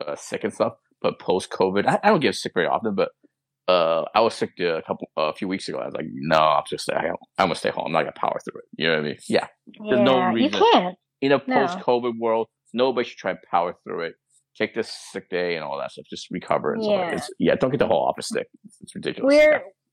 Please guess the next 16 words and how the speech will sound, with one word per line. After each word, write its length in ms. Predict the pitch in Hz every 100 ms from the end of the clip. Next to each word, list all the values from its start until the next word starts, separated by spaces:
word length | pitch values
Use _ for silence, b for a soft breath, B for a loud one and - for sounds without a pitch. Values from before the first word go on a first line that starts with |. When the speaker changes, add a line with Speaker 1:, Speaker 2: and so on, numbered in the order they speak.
| _ _ _ _
Speaker 2:
you 120 | 277
know, 120 | 254
in 80 | 247
twenty 280 | 247 302 311
twenty-three, 480 | 311 269 262 254 247
we 140 | 240
should 240 | 226 226 208
be 160 | 233
all 260 | 202 196 208
about 440 | 202 190 185 180 - _ _ _ _ _ _ _ _ _ _
taking 300 | 247 240 247 226
care 260 | 226 220 214
of 60 |
each 200 | 214 -
other 320 | 214 208 214
and 300 | 208 196 196